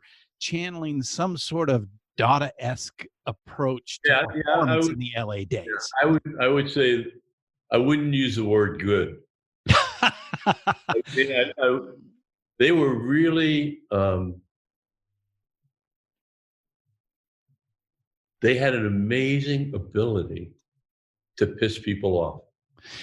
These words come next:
Speaker 1: You know, I, I, I,
Speaker 2: They
Speaker 1: if
Speaker 2: were
Speaker 1: I
Speaker 2: like a
Speaker 1: can.
Speaker 2: Dali painting.
Speaker 1: They were what's that?
Speaker 2: They were like a Salvador Dali painting.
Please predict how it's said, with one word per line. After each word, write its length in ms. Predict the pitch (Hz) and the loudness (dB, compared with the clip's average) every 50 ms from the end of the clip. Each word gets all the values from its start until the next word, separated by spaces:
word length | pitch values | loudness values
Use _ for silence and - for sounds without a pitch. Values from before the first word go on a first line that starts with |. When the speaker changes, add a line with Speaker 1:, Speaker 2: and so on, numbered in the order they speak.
| - - - - | -16 -8 -2 0
Speaker 1:
You 80 | 262 | 2
know, 80 | 254 220 | 2 2
I, 60 | 240 | 2
I, 0 | |
I, 40 | 240 | -2
Speaker 2:
They 560 | 247 294 294 240 - 254 269 - 254 247 247 - | -2 -4 -6 -8 -8 -10 -12 -8 -6 -6 -2 0
Speaker 1:
if 100 | 220 208 | 2 4
Speaker 2:
were 60 | 156 | 4
Speaker 1:
I 40 | 151 | 4
Speaker 2:
like 80 | - - | 4 4
a 80 | - | 2
Speaker 1:
can. 200 | 262 247 190 160 165 | 2 2 2 2 2
Speaker 2:
Dali 400 | - - - - - 143 139 139 - - | 0 0 0 -2 -4 -4 -4 -4 -6 -4
painting. 460 | 127 123 120 107 92 80 78 76 76 - _ _ _ _ _ _ _ - | -2 -2 0 0 -2 -4 -6 -8 -14 -18 _ _ _ _ _ _ _ 2
Speaker 1:
They 80 | 160 170 | 2 4
were 120 | 165 147 | 4 4
what's 220 | 139 139 156 156 - | 4 2 0 0 0
that? 160 | - 240 247 _ _ - - _ _ _ _ - | -4 -4 -6 _ _ -20 -20 _ _ _ _ 0
Speaker 2:
They 60 | 117 | 2
were 100 | 123 123 | 4 4
like 180 | 120 120 110 - | 4 4 2 0
a 60 | 107 | -2
Salvador 480 | 95 - 127 117 113 113 117 113 113 107 98 | -2 0 2 2 2 2 2 2 2 2 2
Dali 420 | 87 104 104 104 107 107 107 107 107 | 2 2 2 2 2 0 -2 -2 -2
painting. 480 | 110 107 107 107 107 107 107 107 - | -2 -2 -2 -2 -4 -6 -8 -10 -14